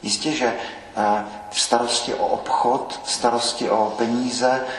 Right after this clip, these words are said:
starosti o bydlení <clears throat> jsou relevantní, důležité lidské starosti, protože nejsme andělé, protože žijeme na této zemi. Ale na prvním místě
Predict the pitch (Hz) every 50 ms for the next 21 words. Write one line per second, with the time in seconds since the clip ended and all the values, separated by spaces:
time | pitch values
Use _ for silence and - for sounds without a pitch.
0 | - - - - - - 117 117 120 117 - - - - 110 110 113 113 117 107
1 | 117 120 120 120 120 120 113 113 101 - - - - - - 120 113 - - -
2 | - - - - - - - 131 123 127 131 127 127 - - - - - - 110
3 | 120 120 120 127 127 107 127 127 127 127 - - - - 135 139 131 127 123 123
4 | 123 123 123 123 - - 131 127 127 127 123 - - - 131 127 123 - - -
5 | 123 117 120 117 - - - 131 - - - 123 - - 123 - 120 123 120 123
6 | 120 - - - - - - 120 123 233 - - 113 - - - - - - -
7 | - - - - - - - 110 113 113 110 110 117 110 113 110 107 104 - 104
8 | 104 - 113 104 - 101 92 85 - - - - - - - - - - - -
9 | - - - 113 107 104 101 104 - - - - - 123 131 127 117 113 107 101
10 | - - - - -